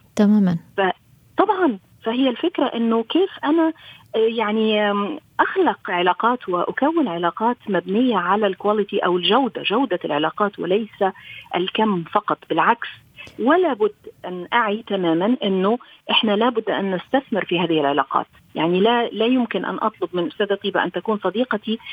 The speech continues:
Speaker 2: بدون ما أنا أقدم لها وأعطيها كمان من الوقت، من الاهتمام، من الاستماع، من المساعدة، علشان كمان هي تقف معي في موقف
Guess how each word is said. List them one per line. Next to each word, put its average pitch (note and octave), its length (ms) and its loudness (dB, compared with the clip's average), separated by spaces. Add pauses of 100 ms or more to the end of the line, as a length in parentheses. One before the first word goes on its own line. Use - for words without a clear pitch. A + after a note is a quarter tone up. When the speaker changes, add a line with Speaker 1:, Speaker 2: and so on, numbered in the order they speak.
(160)
Speaker 2:
بدون B3+ 280 2
ما A3 60 0
أنا C4+ 220 0
أقدم G3+ 480 -4
لها G3 180 -2
وأعطيها F#3+ 600 2
كمان F3 280 0
من E3 200 2
الوقت، D#3 440 2
من D#3 140 -4
الاهتمام، F#3 680 0 (300)
من E3+ 140 2
الاستماع، G3 880 0 (240)
من F3+ 140 -2
المساعدة، A3+ 760 2 (340)
علشان G3+ 380 0
كمان A3+ 300 0
هي B3+ 200 2
تقف B3 360 -4
معي G3 280 0
في G3 220 0
موقف F#3+ 380 0